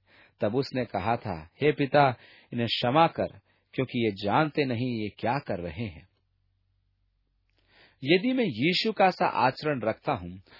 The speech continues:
तो मैं अवश्य क्षमा करने का स्वभाव रखूंगा। यीशु ने कहा, "यदि तुम क्षमा न करो, तो तुम्हारा पिता भी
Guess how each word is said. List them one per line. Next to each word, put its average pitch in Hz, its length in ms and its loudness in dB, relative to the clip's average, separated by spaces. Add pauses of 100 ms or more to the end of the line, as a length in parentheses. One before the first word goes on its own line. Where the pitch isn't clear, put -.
(200)
तो 151 80 4
मैं 151 140 4
अवश्य 147 440 2
क्षमा 135 360 2
करने 123 280 -2
का 120 120 -4
स्वभाव 95 540 -2
रखूंगा। - 520 -12 (380)
यीशु 101 280 -4
ने 104 120 -2
कहा, 98 340 -6 (640)
"यदि 117 320 2
तुम 143 120 2
क्षमा 143 420 2
न 160 200 2
करो, 104 300 2
तो - 120 -8
तुम्हारा 110 420 0
पिता 113 360 0
भी 98 300 -6